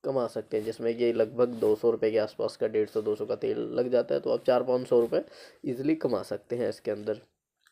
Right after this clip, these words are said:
और जो इसका एक्सपीरियंस है, वही है कि आप लास्ट दस ग्यारह बजे तक ही काम करें, इससे ऊपर बारह के आसपास ना करें,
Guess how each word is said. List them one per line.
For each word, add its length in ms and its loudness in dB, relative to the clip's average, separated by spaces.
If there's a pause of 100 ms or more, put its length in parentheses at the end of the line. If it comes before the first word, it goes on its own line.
(1000)
और 400 6
जो 220 6
इसका 240 6
एक्सपीरियंस 540 4
है, 220 8
वही 300 6
है 220 6
कि 380 4 (100)
आप 280 4
लास्ट 800 4 (1040)
दस 280 0
ग्यारह 280 6
बजे 120 6
तक 200 2
ही 120 0
काम 280 0
करें, 280 0
इससे 200 -2
ऊपर 200 2
बारह 280 4
के 100 4
आसपास 400 2
ना 180 0
करें, 280 0